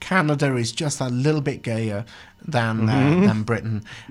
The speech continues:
Speaker 1: And, uh, Britain was surprisingly far more bisexual than, uh, than we, we ever thought before. So that's, uh,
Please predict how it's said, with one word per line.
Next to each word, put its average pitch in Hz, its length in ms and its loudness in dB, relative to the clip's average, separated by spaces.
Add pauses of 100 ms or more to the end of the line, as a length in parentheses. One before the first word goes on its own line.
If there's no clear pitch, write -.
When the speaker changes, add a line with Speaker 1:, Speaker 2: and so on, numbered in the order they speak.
(120)
Speaker 1:
And, 110 500 -2
uh, 104 400 -2
Britain 131 480 0
was 127 180 0
surprisingly 143 760 -2
far 147 380 -4
more 156 200 0
bisexual 139 840 -2
than, 101 320 -4
uh, 104 280 -4
than 104 460 -4
we, 110 400 0
we 110 240 0
ever 117 240 0
thought 113 500 -6
before. 110 500 -4
So 95 240 -4
that's, 104 420 -4
uh, 104 200 -8